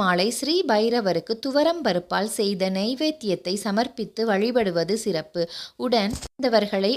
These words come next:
அனுசரித்து செல்வது முக்கியம். சிவப்பும் மஞ்சளும் இருக்கும்படி ஆடைகளை அணிவது அதிர்ஷ்ட அலைவீச்சை உண்டாக்கி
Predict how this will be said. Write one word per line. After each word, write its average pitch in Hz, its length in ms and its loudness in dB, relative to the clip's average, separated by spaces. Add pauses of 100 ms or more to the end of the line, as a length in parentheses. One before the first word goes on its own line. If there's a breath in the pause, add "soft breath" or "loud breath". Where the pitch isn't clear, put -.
(120)
அனுசரித்து 277 640 -2
செல்வது 196 500 0
முக்கியம். 190 460 -4 (320 loud breath)
சிவப்பும் 359 560 0
மஞ்சளும் 220 560 2
இருக்கும்படி 254 580 0 (200)
ஆடைகளை 254 460 2 (140)
அணிவது 196 380 0 (140)
அதிர்ஷ்ட 294 440 0 (120)
அலைவீச்சை 196 640 -2 (160)
உண்டாக்கி 202 500 0